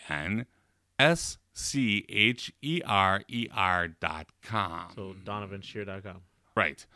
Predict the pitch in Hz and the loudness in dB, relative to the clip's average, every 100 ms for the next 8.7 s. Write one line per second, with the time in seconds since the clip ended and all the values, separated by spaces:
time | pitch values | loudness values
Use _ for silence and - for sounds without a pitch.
0 | - - 113 123 123 - 123 110 107 110 | -20 -16 0 2 2 0 -2 0 0 -2
1 | - - - 113 107 104 233 185 240 123 | -4 -12 -6 -4 2 6 6 4 -2 -2
2 | 151 101 - - 120 107 101 110 113 110 | -4 -6 -12 -12 -4 0 0 0 0 0
3 | - 101 110 135 127 110 104 104 104 - | 2 2 0 -4 0 4 4 4 0 -6
4 | - 101 95 92 90 85 80 113 120 101 | -12 -6 -2 0 -2 -4 -8 -12 -10 -8
5 | 113 98 92 92 98 95 92 92 - 95 | -8 -8 -10 -8 -8 -6 -6 -8 -10 -10
6 | 95 98 98 104 104 - 101 104 - - | -10 -10 -12 -14 -14 -12 -12 -12 -14 -20
7 | - - _ - - 107 98 95 92 90 | -20 -20 _ -8 4 8 8 8 8 8
8 | 90 90 87 - 127 175 | 6 4 0 4 8 8